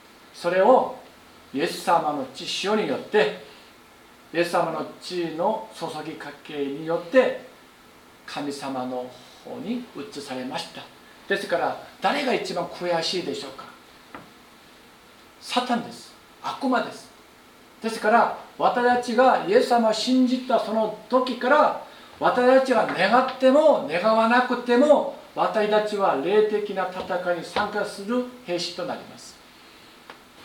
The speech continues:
霊的な戦いは、私たちの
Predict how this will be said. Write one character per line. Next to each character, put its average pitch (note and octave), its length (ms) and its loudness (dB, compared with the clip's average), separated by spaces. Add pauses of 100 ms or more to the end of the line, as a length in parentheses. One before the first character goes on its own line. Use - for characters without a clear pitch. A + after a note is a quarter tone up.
(680)
霊 G#3 240 4
的 A#3+ 200 2
な G#3 100 4
戦 G3+ 480 2
い F3+ 80 0
は、 G#3+ 300 6
私 G3+ 280 0
た G#3 140 4
ち G3+ 200 -6
の A3+ 400 2